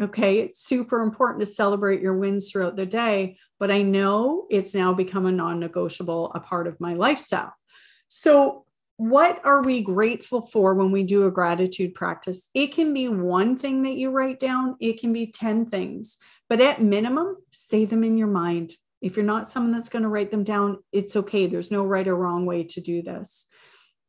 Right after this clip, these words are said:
They never have to be massive, major events.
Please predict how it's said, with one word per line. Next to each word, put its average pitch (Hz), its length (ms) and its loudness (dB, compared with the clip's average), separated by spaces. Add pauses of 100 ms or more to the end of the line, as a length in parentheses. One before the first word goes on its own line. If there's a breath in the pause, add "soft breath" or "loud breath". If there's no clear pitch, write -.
(100)
They 208 260 4
never 202 420 4
have 262 240 4
to 254 100 0
be 247 160 -2
massive, 196 640 -2
major 208 440 0
events. 208 600 -4